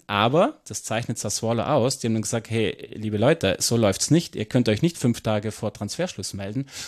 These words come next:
und dann auch nicht zu den Konditionen, die wir halt, äh, gerne hätten“, denn die haben da halt ein Preisschild ausgehangen, das bei Sassuolo immer relativ teuer ist. Siehe Fratesi, den sie ja in Inter abgegeben haben. Aber sie geben ja immer wieder Spieler ab, aber sie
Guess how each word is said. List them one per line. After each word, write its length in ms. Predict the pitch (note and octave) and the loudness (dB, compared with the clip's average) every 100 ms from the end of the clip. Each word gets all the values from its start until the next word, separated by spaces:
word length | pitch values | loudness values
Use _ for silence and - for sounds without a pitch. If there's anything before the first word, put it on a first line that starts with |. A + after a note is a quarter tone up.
| - | -6
und 180 | B2 A#2+ | -2 2
dann 160 | B2 C3+ | 4 4
auch 240 | A#2 B2+ | 2 2
nicht 260 | B2+ B2+ - | 0 0 -2
zu 120 | B2 | -2
den 160 | A#2 A#2+ | 0 -2
Konditionen, 720 | - A2 G#2+ B2+ C3 A#2+ A2 | -2 -2 0 0 2 2 0
die 220 | G#2+ G2+ | -4 -6
wir 420 | G#2+ G#2+ G2+ G#2 - | -2 -2 -2 -4 -8
halt, 340 | G#2 G2 - | -6 -6 -6
äh, 180 | D#2+ G2 | -8 -6
gerne 280 | G2 F#2+ F#2+ | -4 -2 2
hätten“, 400 | C#3+ - A2 C#3 | 0 2 -2 0
denn 160 | G#2 G#2 | -2 -2
die 120 | G2 | -2
haben 160 | G2+ | -2
da 120 | G2+ G2 | -2 -2
halt 100 | G2+ | -4
ein 60 | |
Preisschild 460 | - G#2 A2 - A2 | -2 0 0 0 0
ausgehangen, 520 | G#2+ A2 A2+ G#2+ A#2 | 0 0 0 0 0
das 140 | G2+ | -2
bei 120 | - G#2+ | -4 -4
Sassuolo 440 | G#2+ - A2 A2+ | -2 0 2 6
immer 160 | A2 G#2+ | 6 4
relativ 380 | G#2+ - G2 | 2 0 -4
teuer 300 | - G#2+ C3+ | 6 8 10
ist. 220 | E3 F3 - - - - | 8 4 -2 -12 -16 -8
Siehe 280 | - G#2+ | 0 0
Fratesi, 640 | G#2 - G2 A2 B2+ D3 C3 | 0 -2 0 4 6 4 2
den 140 | A#2+ | 0
sie 140 | - | 2
ja 80 | A2+ | 2
in 80 | G#2 | 2
Inter 260 | C3 C#3 A#2 | 0 0 -2
abgegeben 480 | C3 C#3 C#3 D3 | -2 -4 0 2
haben. 120 | C#3 C#3+ | 2 2
Aber 120 | A#2 | 2
sie 160 | - | 2
geben 280 | A2 C3 E3 | 4 6 8
ja 60 | D3+ | 8
immer 240 | D3+ D3+ | 8 6
wieder 140 | C#3 C3 | 6 4
Spieler 340 | - C#3+ B2+ | 2 0 0
ab, 220 | - - | 0 0
aber 240 | G#2+ G#2+ G#2 | 2 4 4
sie 400 | - A2 G#2 | 4 2 2